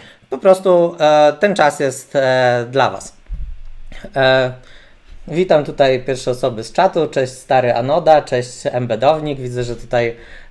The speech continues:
e, stara, standardowa ekipa. E, fajnie, że jesteście.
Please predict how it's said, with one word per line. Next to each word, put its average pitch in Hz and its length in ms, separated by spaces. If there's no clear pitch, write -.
e, 117 580
stara, 120 960
standardowa 120 800
ekipa. 156 600
E, 127 540
fajnie, 131 320
że 113 400
jesteście. 175 560